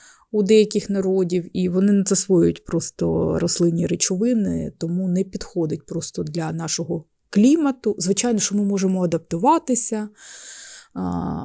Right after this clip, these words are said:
але, ну, це ж, знаєте, випробування на собі, а, мені особисто не дуже хочеться <laughs> робити. З медициною окрема тема, з стосунками я постійно про це говорю,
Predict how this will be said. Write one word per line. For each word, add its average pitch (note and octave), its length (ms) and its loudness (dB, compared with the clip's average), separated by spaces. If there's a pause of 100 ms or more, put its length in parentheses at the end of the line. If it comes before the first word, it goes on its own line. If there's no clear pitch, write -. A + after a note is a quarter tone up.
але, G#3 540 4
ну, F3+ 200 -4
це F#3 220 -4
ж, - 380 -2 (560)
знаєте, F#3+ 460 2
випробування F3+ 1300 0
на F3+ 240 -2
собі, B3+ 520 2 (960)
а, - 300 -10 (160)
мені G3+ 600 10 (220)
особисто F3 640 0
не F3+ 120 -2
дуже G3 280 0
хочеться F3+ 800 -4 (540)
<laughs> - 540 6
робити. F#3+ 720 8 (1080)
З - 80 -6
медициною G3 680 4
окрема C4+ 420 4
тема, F3+ 440 -2
з - 80 -4
стосунками F3 600 -4
я D3+ 80 -4
постійно C4+ 440 -2
про G#3+ 160 -4
це G#3 200 -4
говорю, F3+ 520 -4